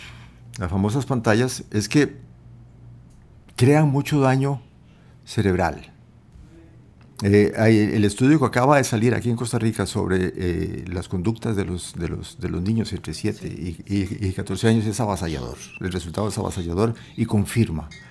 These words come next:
Speaker 1: lo que se viene diciendo desde hace rato. Hay muchos signos de soledad. Entre ocho mil millones de personas que somos, la, es, la sensación de soledad es abrumadora, ¿verdad?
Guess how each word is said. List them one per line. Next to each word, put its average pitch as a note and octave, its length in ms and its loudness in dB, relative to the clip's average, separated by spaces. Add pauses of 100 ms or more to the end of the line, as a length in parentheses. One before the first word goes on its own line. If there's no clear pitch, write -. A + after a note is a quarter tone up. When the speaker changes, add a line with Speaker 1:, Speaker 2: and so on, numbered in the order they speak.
(220)
Speaker 1:
lo G2 100 -2
que - 100 -6
se F2 100 -2
viene F#2 180 2
diciendo G#2+ 460 0
desde F#2+ 180 0
hace F#2 160 -4
rato. E2 300 -8 (1500)
Hay A#2 140 6
muchos B2 280 2
signos A2+ 320 4
de F#2+ 80 -4
soledad. F2 500 -4 (1000)
Entre G2+ 340 0
ocho F2 240 0
mil G#2 140 2
millones B2 300 0
de B2+ 80 -2
personas A2 340 -4
que F#2+ 100 -8
somos, A2+ 560 -6 (140)
la, - 180 -10
es, - 160 -8
la F#2 160 -4
sensación G2 480 -2
de E2 80 -6
soledad F2 440 -4
es G#2+ 160 -6
abrumadora, G2+ 720 -2 (340)
¿verdad? G#2 240 -4